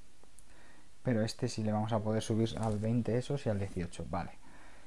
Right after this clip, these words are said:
Vale, pues reiniciamos, aceptar, reset, uy, vale.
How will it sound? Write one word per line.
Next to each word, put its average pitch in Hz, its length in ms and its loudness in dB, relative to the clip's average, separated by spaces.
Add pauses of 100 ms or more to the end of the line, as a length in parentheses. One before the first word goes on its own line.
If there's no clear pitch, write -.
(220)
Vale, 110 300 4
pues 107 140 0
reiniciamos, 139 1200 6
aceptar, 120 960 2 (2250)
reset, 113 800 0 (420)
uy, 180 440 2 (460)
vale. 117 500 0